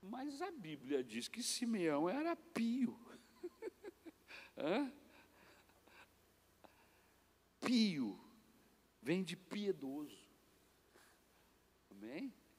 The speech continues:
A palavra pio vem de piedoso. O antônimo da palavra pio é ímpio. O, esse sujeito é um ímpio.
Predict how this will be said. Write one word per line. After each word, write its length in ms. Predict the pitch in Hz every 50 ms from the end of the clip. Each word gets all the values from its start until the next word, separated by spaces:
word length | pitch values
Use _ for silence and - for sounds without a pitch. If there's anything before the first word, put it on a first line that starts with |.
| - - - - _ _ _ _ _ _ -
A 60 | 131
palavra 420 | - 143 120 104 107 123 156 180
pio 460 | 170 - - 185 175 180 196 254 269 - - - - - - - - - - - - - _
vem 320 | 135 131 143 147 117 120
de 120 | 127 143 -
piedoso. 600 | - - 208 262 311 269 214 175 180 139 - - - - - - - - - - -
O 200 | - 165 180 185
antônimo 960 | 190 196 185 185 - - - - - 294 294 349 349 311 269 247 220 202 202 170
da 160 | 165 170 165
palavra 640 | - - 170 156 147 143 143 139 131 127 135 127 -
pio 680 | - - - 226 302 370 311 247 190 151 120 113 101 - - - - - - - - - - - - -
é 140 | - 262
ímpio. 520 | 302 277 254 262 320 - - - 127 - - - - - - - - - - - - _ _ - _ _ _ _ _ _ _ _ _ _ -
O, 140 | 240 339 339
esse 240 | - - - 330
sujeito 440 | 254 - 269 220 190 262 311 294 -
é 40 | 359
um 160 | 403 415 349
ímpio. 460 | 320 339 339 330 - - 208 160 -